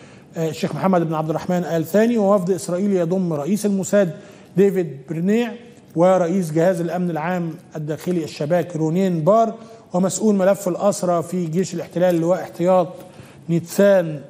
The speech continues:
آلون. وقالوا إن عبد الفتاح السيسي كمان انضم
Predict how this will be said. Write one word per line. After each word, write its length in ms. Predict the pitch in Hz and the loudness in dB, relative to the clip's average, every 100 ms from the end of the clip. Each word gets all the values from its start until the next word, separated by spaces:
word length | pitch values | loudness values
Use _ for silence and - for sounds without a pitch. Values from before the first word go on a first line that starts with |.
| - - | -18 -4
آلون. 360 | 165 180 247 302 | 0 4 4 4
وقالوا 420 | 294 254 277 262 | 2 2 2 2
إن 100 | 254 | -2
عبد 200 | 214 214 | -2 -2
الفتاح 360 | 202 202 247 190 | -2 -2 -4 -4
السيسي 380 | 170 233 196 | -4 -4 -4
كمان 380 | 180 185 185 190 180 - - - - | -2 -2 0 -2 -6 -18 -20 -20 -10
انضم 440 | 156 160 185 170 | -4 0 0 -2